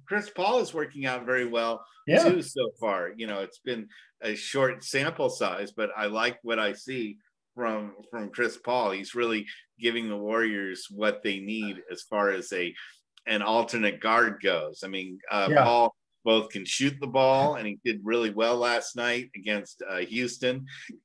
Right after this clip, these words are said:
Speaker 1: and he's also handling the ball very well. So when Curry is out, he can be a great point
Speaker 2: Yeah,
Speaker 1: guard.
Speaker 2: yeah,
Speaker 1: And,
Speaker 2: yeah.
Speaker 1: and,
Speaker 2: And no, and he's
Speaker 1: uh,
Speaker 2: passing the ball. He's not, he's not hogging it.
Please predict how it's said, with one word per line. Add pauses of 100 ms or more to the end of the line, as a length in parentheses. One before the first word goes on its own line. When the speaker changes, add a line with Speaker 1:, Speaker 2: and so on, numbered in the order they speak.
(880)
Speaker 1:
and
he's
also
handling
the
ball (360)
very
well.
So (840)
when
Curry
is
out, (1200)
he
can
be
a
great
point
Speaker 2:
Yeah,
Speaker 1:
guard.
Speaker 2:
yeah,
Speaker 1:
And,
Speaker 2:
yeah.
Speaker 1:
and,
Speaker 2:
And
no,
and
he's
Speaker 1:
uh,
Speaker 2:
passing
the
ball.
He's
not,
he's
not
hogging
it.